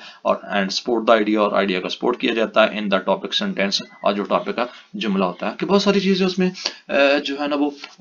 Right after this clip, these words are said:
शामिल हो जाती हैं एक paragraph को या एक topic को support करने के लिए, और उसी को हम include करके या उसको आप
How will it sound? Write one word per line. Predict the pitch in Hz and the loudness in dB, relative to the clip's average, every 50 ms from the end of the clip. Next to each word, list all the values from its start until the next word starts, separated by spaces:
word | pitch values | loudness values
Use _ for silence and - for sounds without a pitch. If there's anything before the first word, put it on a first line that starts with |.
| 139 | -4
शामिल | - - 127 120 131 127 | -2 0 0 0 2 2
हो | 135 131 | 2 2
जाती | 117 120 120 117 127 127 | 0 0 -2 -4 -4 -2
हैं | 123 | -2
एक | 123 - - | -2 -2 -2
paragraph | 120 117 120 120 120 113 113 117 - - | -2 0 0 2 4 4 4 4 2 -2
को | - 120 | -2 0
या | 120 117 117 | 2 2 2
एक | 113 110 | 2 2
topic | 110 113 107 101 - - - | 2 2 2 2 2 -2 -4
को | - 117 110 - - - - - | -4 -4 -4 -6 -10 -16 -14 -12
support | - - - - 117 120 110 | -10 -8 -6 -4 -2 -2 -2
करने | - - 120 117 117 107 | -2 -2 -2 -2 -2 -4
के | 98 117 | -2 -2
लिए, | 113 110 110 113 | -2 0 0 2
और | 110 107 - - - 110 110 110 110 104 104 - - - - - | 0 0 0 0 2 4 4 4 4 2 -2 -8 -14 -16 -10 -4
उसी | 147 139 - 196 - | -2 0 2 2 4
को | - 180 151 - - - - - - | 4 4 2 2 -2 -10 -16 -6 0
हम | 123 113 110 - - - | 0 0 0 -2 -6 -8
include | 117 110 117 110 110 113 113 113 | -8 -6 -4 -2 -2 -2 -2 0
करके | 117 107 104 104 - 110 | 0 0 0 0 -2 -2
या | 107 107 104 | -2 -2 -2
उसको | - - 104 - - - 113 104 95 - - - | -2 -2 -4 -4 -2 -2 -2 -2 -2 -4 -4 0
आप | - 104 101 98 | 2 2 2 0